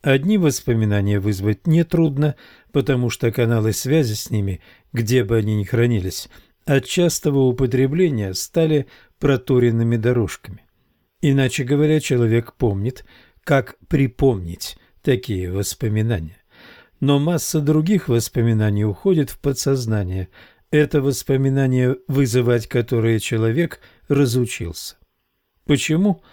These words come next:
Потому что либо дорожки к ним заросли, либо он просто так до конца и не понял, что же именно прежде всего уловили тогда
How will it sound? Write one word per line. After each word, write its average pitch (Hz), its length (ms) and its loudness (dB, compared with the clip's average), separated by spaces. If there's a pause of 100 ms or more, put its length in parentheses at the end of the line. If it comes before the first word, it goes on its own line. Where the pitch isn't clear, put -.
(260)
Потому 165 400 2
что - 200 0
либо 160 260 2
дорожки 170 480 2
к - 120 -6
ним 107 180 2
заросли, 107 600 -2 (300)
либо 165 280 2
он 170 180 2
просто 190 400 0
так 104 260 -2
до 110 100 0
конца 123 460 0
и 165 200 0
не 185 140 4
понял, 98 540 -2 (240)
что - 320 0
же 180 160 4
именно 117 640 0
прежде 156 480 0
всего 104 400 -2
уловили 131 480 2
тогда 98 480 -4